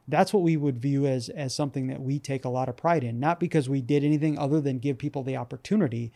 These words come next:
It's the same thing in our communities. We work with a lot of nonprofits in, in the various parts of the country that we have people living and working in to support those opportunities for people to, to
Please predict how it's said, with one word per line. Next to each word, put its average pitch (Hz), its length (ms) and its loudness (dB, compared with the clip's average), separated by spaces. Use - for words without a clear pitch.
It's - 140 -6
the 151 80 -2
same 202 260 2
thing 170 160 2
in 143 80 2
our 135 80 -2
communities. 143 720 -2
We 151 120 4
work 180 260 4
with 165 80 2
a 139 60 2
lot 143 200 6
of 139 60 0
nonprofits 139 600 0
in, 135 200 -4
in 139 220 -4
the 127 60 -4
various 135 440 -2
parts - 380 -4
of 143 60 -2
the 131 60 -2
country 139 340 -4
that 131 200 -4
we 131 260 0
have 123 240 -2
people 127 300 -4
living 135 400 0
and 127 140 -2
working 151 320 0
in 123 260 -2
to 160 100 0
support 170 580 -2
those 139 280 -2
opportunities 135 720 -2
for - 180 -8
people 135 400 -6
to, 123 240 -8
to 131 420 -2